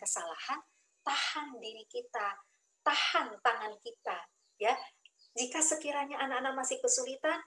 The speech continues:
coba lakukan dengan urutan-urutan yang saya sampaikan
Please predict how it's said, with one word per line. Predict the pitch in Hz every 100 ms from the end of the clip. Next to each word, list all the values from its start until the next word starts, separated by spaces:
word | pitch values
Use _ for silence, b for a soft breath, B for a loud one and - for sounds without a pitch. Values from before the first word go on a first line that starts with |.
| _ _
coba | - 294 233 226 226
lakukan | 233 - 233 254 254 208
dengan | 196 214
urutan-urutan | 233 214 214 - - 208 202 240 254 262
yang | 226 247 - -
saya | - 220 208 220
sampaikan | 220 214 180 185 185